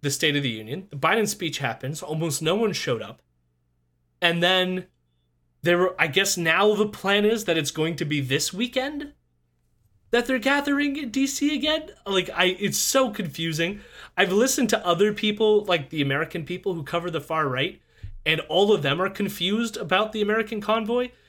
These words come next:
in part because it seems to be combined with both elements who would just, like, don't wanna do anything that comes close to breaking a law. And then there's <laughs> another contingent that wants to do, like,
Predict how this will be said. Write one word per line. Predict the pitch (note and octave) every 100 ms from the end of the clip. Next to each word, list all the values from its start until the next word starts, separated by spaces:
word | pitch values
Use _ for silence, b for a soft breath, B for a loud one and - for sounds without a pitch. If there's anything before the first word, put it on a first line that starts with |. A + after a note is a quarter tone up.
| b -
in | G#3
part | C#3 F#3+ A3+ -
because | F#3 F#3
it | D#3+
seems | - - F#3+ G#3 G3+
to | F3
be | E3+ E3+
combined | - D#3 C3+ C#3 D#3+
with | D3 C#3
both | C#3 C#3 -
elements | C3+ C3+ C#3 C3+ -
who | C3+
would | B2+
just, | C3 B2+ -
like, | B2 A#2+ A#2 _ _ _ _ _ -
don't | D3+
wanna | E3 D#3
do | C#3+ D3+ D3 -
anything | C3 D3 C#3+ D#3+
that | D3+ C#3+
comes | C#3+ C3
close | - - B2+ C3
to | E3+
breaking | D3 E3+ F3 G3+
a | G3
law. | F#3+ G3+ G#3 B B B -
And | D3+
then | D#3+
there's | E3 D#3+ C4 G#3 - -
<laughs> | G#4+ - - F4
another | G3 E3+ F3 G3+
contingent | A#3 F3 D#3+ F#3 E3+ G3+ F3
that | D3+
wants | C#3+ D3 D3
to | D#3+
do, | C#3+ D3
like, | C#3+ C3 C3